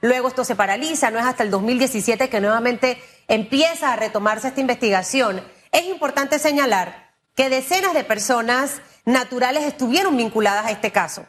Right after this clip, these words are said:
Y, y lo que hablábamos hace un par de semanas aquí, los benditos acuerdos de pena o colaboración eficaz, benefició en su momento a doce personas, ocho recibieron sobreseimiento definitivo y veintiún sobreseimientos provisionales,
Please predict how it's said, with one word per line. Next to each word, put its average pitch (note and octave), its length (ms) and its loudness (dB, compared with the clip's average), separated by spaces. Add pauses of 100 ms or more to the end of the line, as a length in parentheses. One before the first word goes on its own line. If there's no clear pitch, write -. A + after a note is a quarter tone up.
(440)
Y, A#3+ 180 0
y C4 120 4
lo C4 180 2
que B3+ 80 -2
hablábamos B3+ 400 0
hace B3 160 0
un C4 60 -2
par C4+ 160 2
de C#4+ 80 -4
semanas A#3 400 0
aquí, B3 300 -2
los G#3 200 2
benditos G#3+ 560 0
acuerdos A3+ 340 0
de A3+ 120 0
pena B3+ 340 2
o F#3+ 80 0
colaboración F#3+ 560 0
eficaz, A3 500 -2 (360)
benefició D#4 520 0
en D#4 60 0
su E4 100 0
momento B3+ 400 0
a A#3 60 2
doce G3 240 -4
personas, G#3 600 -2 (440)
ocho D#4 340 0
recibieron A#3+ 540 0
sobreseimiento G3+ 640 0
definitivo B3 640 0 (460)
y E4 180 2
veintiún D#4 540 0
sobreseimientos B3+ 960 0
provisionales, D4+ 960 -2